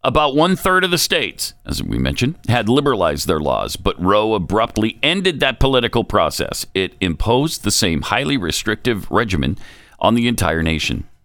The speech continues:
and it effectively struck down the abortion laws of every single state. It represented the exercise of raw judicial power, and it sparked a national controversy that has embittered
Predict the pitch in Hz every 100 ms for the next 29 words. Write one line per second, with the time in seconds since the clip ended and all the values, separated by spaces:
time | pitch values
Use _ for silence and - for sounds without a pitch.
0 | _ _ - 117 185 185 123 - - -
1 | 120 107 90 - 104 101 - 82 87 85
2 | 76 76 - 76 73 78 76 - - 98
3 | 95 98 101 98 - 85 76 73 - -
4 | 101 69 - - _ _ - 92 113 120
5 | 120 - 120 120 110 95 87 - 117 127
6 | 135 123 120 113 101 - 90 107 110 92
7 | 73 98 - 101 85 73 64 50 - -
8 | _ _ - 113 104 - - 139 143 -
9 | 117 120 127 - 120 - 135 135 117 120
10 | - 127 110 92 87 90 76 120 113 62